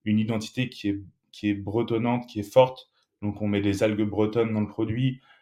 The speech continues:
on met du raisin nantais, on met, voilà, on met vraiment des,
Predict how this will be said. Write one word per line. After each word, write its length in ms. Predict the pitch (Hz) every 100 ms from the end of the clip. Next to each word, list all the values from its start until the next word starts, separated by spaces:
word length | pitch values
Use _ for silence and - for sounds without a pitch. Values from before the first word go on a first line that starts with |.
| _ -
on 60 |
met 140 | 104 101
du 120 | 104
raisin 300 | 101 101 110
nantais, 500 | 110 107 123 123 120
on 40 |
met, 240 | 107 101 98
voilà, 260 | 107 113
on 60 | 101
met 100 | 98
vraiment 320 | 95 117 143
des, 460 | 147 110 107 104